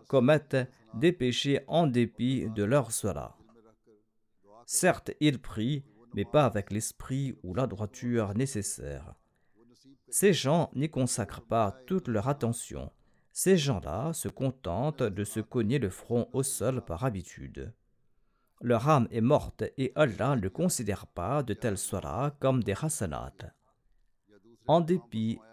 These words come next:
de leur signification proche, Dieu a mentionné hasanat et pas salat dans ce verset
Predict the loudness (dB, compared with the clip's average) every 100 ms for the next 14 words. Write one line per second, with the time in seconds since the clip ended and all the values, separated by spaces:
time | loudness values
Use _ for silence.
0 | -6 -2 0 2 2 0 -2 -2 -2 -2
1 | -4 -4 -8 -6 4 4 4 -4 -8 _
2 | _ -12 0 4 4 2 0 2 2 2
3 | -2 0 2 4 4 0 -4 -4 -2 -2
4 | 0 -2 0 -2 -6 -6 -4 0 0 2
5 | 0 -2 -4 -4